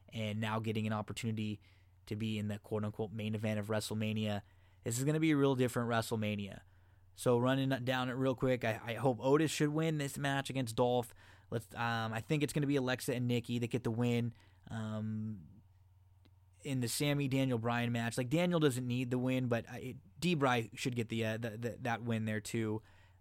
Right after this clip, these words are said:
Um, Edge should beat Orton unless they wanna keep that feud going, but it, it, Edge should get the win here after everything that's gone on. Elias, King Corbin, let's go Elias. Aleister Black should beat Bobby Lashley. Street Profits should hold on to it.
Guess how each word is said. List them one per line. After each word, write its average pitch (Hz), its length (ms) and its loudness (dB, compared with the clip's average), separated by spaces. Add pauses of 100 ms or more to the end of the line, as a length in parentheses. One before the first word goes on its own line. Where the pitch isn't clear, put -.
(120)
Um, 101 240 -10 (100)
Edge 131 320 0
should 127 240 -2
beat 127 280 2
Orton 131 760 0
unless 120 220 0
they 123 140 0
wanna 120 180 4
keep 117 240 -6
that 123 180 0
feud 113 300 -4
going, 127 380 4
but 117 160 2 (340)
it, 120 260 -4
it, 110 200 -8
Edge 131 220 0
should 127 180 0
get 117 140 0
the 110 60 0
win 110 200 0
here 110 160 0
after 107 260 0
everything 107 320 0
that's 104 180 -4
gone 101 260 -4
on. 101 260 -8 (1400)
Elias, 117 640 0
King 104 240 -6
Corbin, 135 420 2
let's 123 140 -2
go 117 160 2
Elias. 113 600 0
Aleister 110 380 -2
Black 113 280 -2
should 113 140 -2
beat 113 200 -2
Bobby 107 240 -2
Lashley. 107 480 -2
Street 113 300 -6
Profits 110 360 -2
should 113 120 -6
hold 110 200 0
on 107 200 0
to 110 120 0
it. 110 220 0